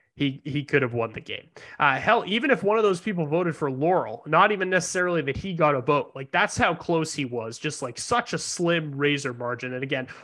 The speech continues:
only got two votes for him the entire season. Very impressive, uh, even with the immunities and such.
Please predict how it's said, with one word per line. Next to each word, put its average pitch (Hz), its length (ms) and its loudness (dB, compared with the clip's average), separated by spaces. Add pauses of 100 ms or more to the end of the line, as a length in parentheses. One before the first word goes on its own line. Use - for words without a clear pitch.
only 190 160 0
got 196 220 2
two 254 240 0
votes 196 260 0
for 156 180 -4
him 147 120 -4
the 143 100 -4
entire 147 680 -2 (260)
season. 110 400 -4 (160)
Very 151 240 6
impressive, - 580 -6
uh, 123 240 -6
even 139 280 -2
with 135 200 -2
the 117 180 -4
immunities 113 600 -12
and 117 100 -18
such. - 340 -18